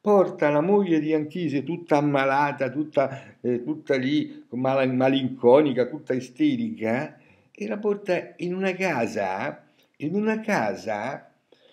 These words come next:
eh, do-, dove insomma, eh, ci vanno, n-, non, non un bordello, eh, dove passano tanti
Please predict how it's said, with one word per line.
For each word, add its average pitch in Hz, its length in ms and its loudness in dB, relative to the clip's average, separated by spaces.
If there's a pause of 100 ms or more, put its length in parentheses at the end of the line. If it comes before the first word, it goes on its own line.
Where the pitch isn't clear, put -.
(160)
eh, 160 360 0
do-, 196 140 -2
dove 202 400 -2
insomma, 180 680 0 (300)
eh, - 380 -20 (200)
ci - 160 -8
vanno, 165 480 0
n-, 160 220 -6
non, 151 360 0
non 156 180 4
un 113 140 2
bordello, 90 560 -4
eh, 101 220 -4 (240)
dove 175 380 -8
passano 139 460 -4
tanti 123 500 -6